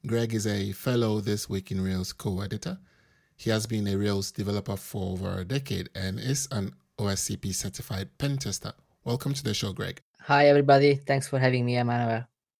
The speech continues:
Speaker 1: Greg, you know what I was doing yesterday? I set up a sort of like a dummy application. And then what I did in the application is I set the index to be a thousand characters, right?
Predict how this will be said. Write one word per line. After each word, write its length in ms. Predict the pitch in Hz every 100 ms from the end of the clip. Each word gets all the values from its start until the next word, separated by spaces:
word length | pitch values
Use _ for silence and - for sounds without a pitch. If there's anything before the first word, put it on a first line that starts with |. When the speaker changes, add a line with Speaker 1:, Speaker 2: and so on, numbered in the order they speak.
| -
Speaker 1:
Greg, 280 | 127 120
you 120 | 123 135
know 180 | 170
what 260 | 160 135 127
I 100 | 120
was 300 | 113 104 -
doing 360 | 127 120 117 110
yesterday? 640 | 107 110 - 101 98 95
I 220 | 117 107
set 260 | 113 - 139
up 220 | 117 - 113
a 640 | 107 101 101 98 104 95 - -
sort 240 | - 117
of 160 | 110 -
like 260 | 107 104 -
a 120 | 113
dummy 380 | 101 120 120 117
application. 720 | - - 139 139 - 165 170 185
And 200 | 110 113
then 220 | 110 107 -
what 160 | 120
I 120 | 120
did 500 | 107 95 117 113 92 -
in 160 | 107 104
the 40 |
application 760 | 101 - - 104 101 - 104 98 -
is 480 | 101 95 - - -
I 140 | 98
set 360 | - - 107 -
the 480 | 104 107 101 98 110 -
index 580 | 120 220 208 196 - - -
to 100 | -
be 420 | 185 98 95 92 -
a 160 | 95
thousand 460 | 90 127 107 107 104
characters, 640 | 117 104 - 101 78 -
right? 260 | - 95 95